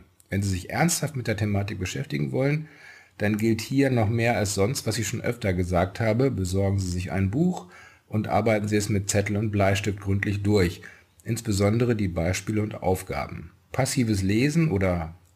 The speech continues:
nur das Betrachten von Videos werden besonders in der Kategorientheorie nicht zu einem echten Verständnis führen, weil Sie einfach nur von einem Wust von neuen Begriffen überwältigt sein werden und die wenigen Grafiken nach ein paar Seiten für Sie alle gleich aussehen werden.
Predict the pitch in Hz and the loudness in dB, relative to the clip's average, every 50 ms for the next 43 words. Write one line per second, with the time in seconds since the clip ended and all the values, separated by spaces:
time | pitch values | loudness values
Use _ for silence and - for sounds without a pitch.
0 | _ _ - 90 92 87 85 85 - 85 - - - 98 98 - 98 - - 98 | _ _ -2 0 0 0 0 -4 -6 -8 -6 -2 -2 -2 -2 -4 -6 -4 0 0
1 | 90 82 95 117 135 147 135 131 131 - - - - - - - - - _ - | 0 2 2 0 2 2 2 2 2 0 -4 -8 -14 -16 -16 -18 -20 -10 _ 0
2 | 101 110 107 107 98 101 101 104 110 110 113 107 98 85 90 92 95 92 - 107 | 0 2 2 2 4 4 4 4 4 4 4 2 2 2 2 2 2 2 2 0
3 | 95 101 92 87 90 87 95 113 131 127 117 - 117 107 104 101 104 104 98 95 | 0 0 -2 -2 -2 -2 0 0 0 0 0 0 2 2 4 4 4 4 4 4
4 | 101 98 104 - - - 85 92 - - 98 - - 92 - - 90 - - 110 | 4 2 0 -2 -2 -2 -2 -2 -2 -2 -4 -4 -6 -6 -4 -4 -2 -2 -2 -2
5 | 107 76 95 90 - - - 90 90 95 107 127 127 - - - - - - - | -2 -2 -2 -4 -4 -4 -2 2 2 4 2 2 0 -4 -10 -18 -18 -18 -20 -20
6 | - - - - - 110 107 110 87 107 104 113 110 117 113 - - 123 104 67 | -20 -20 -4 0 0 2 2 2 2 2 2 2 2 2 2 2 0 0 2 2
7 | 87 101 104 98 98 110 127 139 131 - - - 110 104 101 101 104 107 110 110 | 4 4 4 4 4 2 2 2 2 0 0 0 2 4 4 4 4 4 4 2
8 | 104 101 98 95 98 113 110 - 104 - - 82 80 78 82 90 87 90 - 90 | 2 2 0 0 -2 -2 -2 -2 -2 -2 -2 -2 -2 -2 0 0 2 2 2 0
9 | 85 - - 87 82 80 80 76 82 85 90 92 85 90 71 82 90 87 - 95 | -2 -2 0 0 0 0 0 0 2 2 2 2 2 0 0 0 -2 0 0 -2
10 | 90 85 95 104 120 123 113 95 98 95 95 82 80 92 98 107 101 135 123 - | 0 2 0 0 2 0 0 0 0 0 0 0 0 2 2 2 0 -2 -2 -2
11 | 120 113 110 98 92 98 95 95 - 107 98 92 90 92 90 101 104 101 95 92 | -2 0 0 0 0 -2 -2 0 2 2 2 2 2 0 0 0 -2 -4 -4 -2
12 | 98 95 90 92 76 - 90 90 78 85 85 82 87 90 - 65 - 78 80 - | -2 0 0 -2 -2 -2 -4 -4 -4 -4 -4 -2 -2 -4 -4 -6 -6 -8 -8 -8
13 | 73 - 67 71 - - - - - - - - | -8 -10 -10 -12 -10 -10 -10 -10 -10 -12 -14 -16